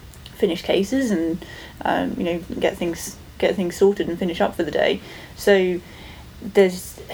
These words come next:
there's just not as much time in general practice for people to teach you, and there's, it's very rare to be in that, an ideal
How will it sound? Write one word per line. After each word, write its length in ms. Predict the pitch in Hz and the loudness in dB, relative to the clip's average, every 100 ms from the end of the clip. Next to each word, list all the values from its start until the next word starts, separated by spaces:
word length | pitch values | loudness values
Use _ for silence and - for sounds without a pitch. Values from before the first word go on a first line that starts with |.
| - 202 | -2 6
there's 160 | 196 | 6
just 220 | 196 196 | 6 4
not 260 | 202 190 - - | 4 4 2 0
as 160 | 185 | 0
much 240 | 185 - - | 0 -2 -6
time 420 | - 185 165 165 | -2 2 2 2
in 120 | 165 | 2
general 200 | 165 156 | 2 0
practice 360 | 160 175 - 165 | 0 -2 -2 -2
for 80 | 160 | 0
people 260 | 190 160 | 0 -2
to 120 | 160 - | -4 -4
teach 400 | 208 190 - 165 | -2 -2 -4 -4
you, 160 | 151 | -2
and 400 | 156 156 156 - | -2 -4 -6 -2
there's, 400 | 160 156 165 - | 2 2 0 -6
it's 180 | - 151 | -4 0
very 260 | 165 160 156 | 2 2 2
rare 360 | 156 160 160 | 2 4 4
to 100 | - | 0
be 180 | 175 156 | -4 -4
in 140 | 156 | -2
that, 220 | 156 156 - - - - - - - | 0 -2 -2 -16 -18 -16 -16 -10 -2
an 140 | 190 | 2
ideal 480 | 170 165 170 165 | 2 2 2 2